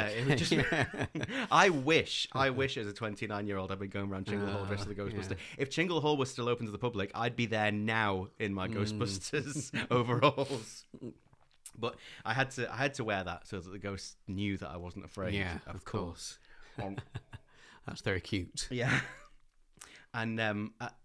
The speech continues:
Speaker 2: had one of those little, um, <sighs> this is a funny story about this, but we'll come to later. But, um, uh, you know those little kids' cameras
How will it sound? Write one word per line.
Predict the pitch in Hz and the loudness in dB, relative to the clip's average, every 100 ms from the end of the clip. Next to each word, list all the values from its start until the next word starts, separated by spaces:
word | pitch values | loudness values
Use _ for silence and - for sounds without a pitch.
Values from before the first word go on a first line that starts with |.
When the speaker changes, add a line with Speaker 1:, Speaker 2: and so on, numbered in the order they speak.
| _ | _
Speaker 2:
had | - 123 123 | -4 -4 -2
one | 117 | -2
of | 107 | 0
those | 104 107 | -2 -2
little, | 104 101 98 | -4 -2 -2
um, | 95 92 90 87 _ _ - - - - - - - - - _ _ - _ _ _ - | -2 -2 -4 -8 _ _ -20 -20 -20 -18 -18 -16 -20 -20 -20 _ _ -20 _ _ _ -18
<sighs> | - 95 | -14 -10
this | 107 - - - | -10 -8 -10 -10
is | 87 | -10
a | |
funny | - 120 | -4 -4
story | 104 147 120 85 | 0 0 2 0
about | 87 90 | -2 -6
this, | 98 | -8
but | - | -8
we'll | 90 | -10
come | - 107 | -6 -6
to | - 95 | -4 -4
later. | 104 107 87 | -4 -4 -8
But, | 90 - | -8 -6
um, | 104 95 95 - - - - - _ | -4 -2 -4 -8 -18 -20 -20 -20 _
uh, | 107 104 98 98 - - | 0 2 2 0 -6 -4
you | 127 | 0
know | 131 | 2
those | 120 107 | 2 -2
little | 101 | -6
kids' | - 123 110 | -6 -6 -6
cameras | - 120 113 101 92 85 - | -8 -6 -4 -2 -4 -6 -10